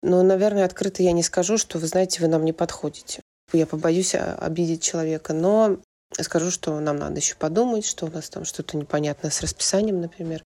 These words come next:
как вариант. В общем, как-то элегантно <laughs> пропаду с радаров. Если у нас любимый преподаватель, какой он? У ребенка моего есть любимый преподаватель, и этот преподаватель об этом знает.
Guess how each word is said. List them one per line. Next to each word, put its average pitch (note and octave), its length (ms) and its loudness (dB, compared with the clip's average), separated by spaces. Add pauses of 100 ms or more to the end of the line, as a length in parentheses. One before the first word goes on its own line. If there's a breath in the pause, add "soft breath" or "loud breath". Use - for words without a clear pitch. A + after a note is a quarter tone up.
(180)
как - 240 -8
вариант. D3+ 460 -2 (160)
В - 80 -6
общем, D#3+ 460 -4 (180)
как-то - 760 -6
элегантно F#3 640 4
<laughs> - 760 -2
пропаду F3+ 340 2
с - 140 -2
радаров. D#3+ 420 -2 (260)
Если F#3 300 2
у F3+ 40 4
нас F3+ 220 4
любимый F3+ 320 6
преподаватель, E3+ 640 0
какой - 400 -2 (120)
он? - 180 -10 (580)
У E3+ 40 0
ребенка D#3 340 2
моего D3+ 240 -2
есть D3+ 340 -2
любимый F#3 440 -2
преподаватель, F#3+ 680 -2 (320)
и F3+ 80 0
этот E3 180 2
преподаватель E3+ 560 2
об E3 120 0
этом D#3+ 220 2
знает. D#3+ 460 0